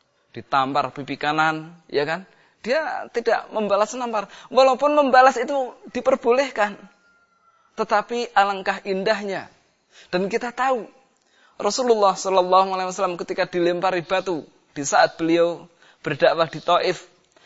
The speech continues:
tidak diterima dengan menyenangkan.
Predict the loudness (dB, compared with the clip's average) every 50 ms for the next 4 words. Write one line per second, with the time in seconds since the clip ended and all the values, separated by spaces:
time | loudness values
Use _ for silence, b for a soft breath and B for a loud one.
0 | b b b -8 -4 -2 -2 -2 -2 -2 -6 -4 0 0 0 2 2 2 0 0
1 | -2 -4 -4 -2 -2 -4 -6 -8 -12 -14 -18 _ -6 -4 -2 -2 0 0 0 -2
2 | -2 -2 -2 -2 -2 -2 -2 -10 -16